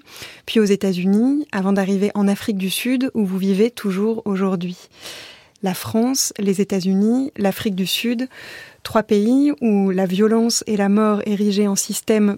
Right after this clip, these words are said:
par l'esclavage et la colonisation agitent encore aujourd'hui les mémoires. Tout au long de votre travail et de l'écriture de vos livres, vous avez pensé, décrit la violence de ces systèmes d'oppression,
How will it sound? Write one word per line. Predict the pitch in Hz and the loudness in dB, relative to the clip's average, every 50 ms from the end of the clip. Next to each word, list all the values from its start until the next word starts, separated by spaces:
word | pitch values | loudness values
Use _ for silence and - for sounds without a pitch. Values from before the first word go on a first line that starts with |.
| - _ | -2 _
par | - 202 208 | -2 0 0
l'esclavage | 196 202 196 - 220 208 196 190 196 190 185 - | 0 -2 -2 0 0 0 2 2 0 0 0 0
et | 233 | 2
la | 226 214 202 | 2 2 2
colonisation | - 220 196 202 196 190 190 180 190 185 - - - 233 254 285 - - - - - - - - - - - | 2 2 2 4 2 2 2 2 0 -2 -4 -4 -2 -2 -2 -2 -4 -8 -14 -18 -18 -18 -18 -20 -20 -8 -2
agitent | 196 196 190 175 233 262 - - | 0 0 2 2 0 -2 -2 -2
encore | - 214 196 185 - 233 233 226 | 0 0 0 2 2 2 2 4
aujourd'hui | 214 208 185 196 190 190 175 196 196 220 240 262 262 - - | 2 2 2 2 0 0 -2 -2 -2 0 -2 -2 -4 -4 -4
les | 214 196 202 | 0 2 4
mémoires. | 196 196 190 185 185 190 208 233 262 285 - - - - - - - - - - - - - _ _ - | 4 4 4 2 2 0 0 0 -2 -4 -8 -12 -18 -20 -20 -20 -18 -20 -20 -20 -20 -20 -20 _ _ -10
Tout | - 202 - | -6 0 2
au | 233 | 4
long | 220 240 254 | 4 6 4
de | 240 208 | 4 4
votre | 208 190 180 190 - - - 185 | 2 2 2 -2 -2 -4 -6 -6
travail | - - - 202 190 190 214 247 277 294 277 233 | -6 -2 -2 0 2 2 2 2 2 2 2 2
et | 214 | 2
de | 175 190 | 2 2
l'écriture | 175 196 - - 220 202 - - 226 208 | 0 0 -2 -2 -4 -2 0 0 2 2
de | 190 190 | 0 0
vos | 170 185 180 | 0 0 2
livres, | 175 208 233 269 269 269 277 - - - - - - - - - _ _ | 2 4 4 4 2 0 -4 -6 -8 -16 -20 -20 -20 -20 -20 -20 _ _
vous | - 214 208 | 0 2 2
avez | 202 190 226 220 | 4 2 2 0
pensé, | - - 214 196 170 - - - 214 220 254 277 - _ | 0 0 0 0 0 -2 0 0 0 0 0 -2 -6 _
décrit | 202 180 175 214 202 196 - - - 226 226 240 269 - - _ | -4 2 2 2 2 2 -2 -6 -4 -2 -2 -2 -2 -4 -6 _
la | 214 196 196 | -2 -2 0
violence | 180 180 185 202 196 208 226 247 269 269 - - | 0 2 2 2 4 4 4 2 2 0 -2 0
de | 196 196 | 0 0
ces | 190 - 202 | 0 -2 -4
systèmes | - - 202 - - - 214 208 208 208 | -4 -4 -6 -4 -2 0 2 2 2 4
d'oppression, | 190 196 196 - - - 190 - - - 208 220 269 320 | 2 2 0 0 -2 -4 -4 -4 -4 -2 -2 -2 -2 -2